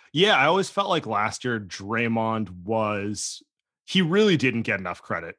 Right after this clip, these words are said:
for the work he did with defense because he got them to be a top five defense, but,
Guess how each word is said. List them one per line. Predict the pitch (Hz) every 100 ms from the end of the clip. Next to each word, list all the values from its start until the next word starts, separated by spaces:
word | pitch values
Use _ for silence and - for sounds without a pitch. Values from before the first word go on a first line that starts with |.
| _
for | - 117
the | 101
work | 92 110 110
he | -
did | 131 120 101
with | 107 98
defense | 104 101 98 92
because | 127 156 143
he | 170
got | 165 180 170
them | 156
to | 135
be | 117 117
a | 104
top | - 110 110
five | - 107 104 85
defense, | 101 - 110 113 - - _ - - _ _ _ -
but, | 143 120